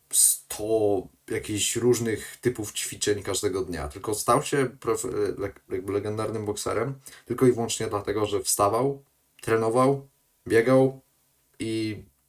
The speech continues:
znowu może trenował i szedł spać. I tak wyglądał jego dzień. Nie robił nic poza tym. Bo tak szczerze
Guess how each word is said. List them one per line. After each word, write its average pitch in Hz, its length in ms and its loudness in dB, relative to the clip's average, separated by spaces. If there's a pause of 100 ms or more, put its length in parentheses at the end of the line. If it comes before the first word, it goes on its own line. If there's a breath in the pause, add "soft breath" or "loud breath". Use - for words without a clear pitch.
(140)
znowu 120 320 4
może 127 220 4
trenował 131 680 2
i - 40 -8
szedł 113 200 0
spać. - 260 -4
I 101 180 -6 (340 loud breath)
tak 117 180 2
wyglądał 113 340 0
jego 104 180 4
dzień. 95 160 0
Nie 107 100 0
robił 113 240 0
nic 127 280 0
poza 98 260 0
tym. 76 140 -10 (1800)
Bo 120 80 0
tak 139 100 6
szczerze 131 400 6